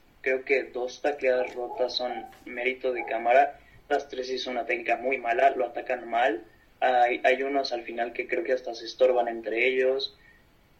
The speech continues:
Es, es septiembre, hay que entender eso también. Es Alvin Kamara,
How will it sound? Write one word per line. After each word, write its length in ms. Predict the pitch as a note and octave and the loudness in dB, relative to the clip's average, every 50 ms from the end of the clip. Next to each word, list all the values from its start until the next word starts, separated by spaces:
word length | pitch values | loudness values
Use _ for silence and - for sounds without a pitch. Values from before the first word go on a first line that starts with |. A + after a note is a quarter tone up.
| _ - | _ -6
Es, 720 | - B2+ B2+ C3 C3 - - - - - - - - - - _ _ - - - G3+ - - - - - - | -2 0 2 2 0 -2 -6 -8 -8 -10 -14 -16 -18 -20 -20 _ _ -20 -14 -12 -12 -12 -12 -14 -18 -8 -2
es 160 | - C#3 - | 0 0 2
septiembre, 680 | - E3+ - - - - C3+ B2+ B2 B2+ C#3 - - - | 0 -2 -2 -4 -6 0 2 2 2 2 4 4 4 4
hay 120 | B2+ - | 4 2
que 600 | - C3+ B2+ B2+ B2+ B2 B2 B2 B2 B2 B2 - _ _ - | 2 0 0 0 0 -2 -6 -8 -12 -14 -18 -20 _ _ -8
entender 480 | B2 A#2+ - - A#2 A#2 A#2 A#2+ A#2+ | -8 -8 -6 -6 -6 -4 -4 -2 -2
eso 180 | B2 B2 C3 A2+ | -2 -4 -6 -6
también. 560 | - A#2+ A2+ A2 A2 A2 A#2 A#2 B2 B2+ - - _ _ _ _ _ _ _ _ _ _ _ - - G#4 - - - | -4 -4 -4 -4 -4 -4 -2 -2 -2 -2 -4 -10 _ _ _ _ _ _ _ _ _ _ _ -14 -14 -14 -10 -2 2
Es 240 | C3 B2+ - - | 2 2 4 6
Alvin 380 | B2 A#2+ B2+ C#3 D3+ D#3 D#3+ D3+ | 8 8 8 8 4 2 2 2
Kamara, 560 | - B2 A#2+ B2 B2 B2 B2+ C3+ D3+ - - | 2 0 2 2 2 4 4 4 4 2 -2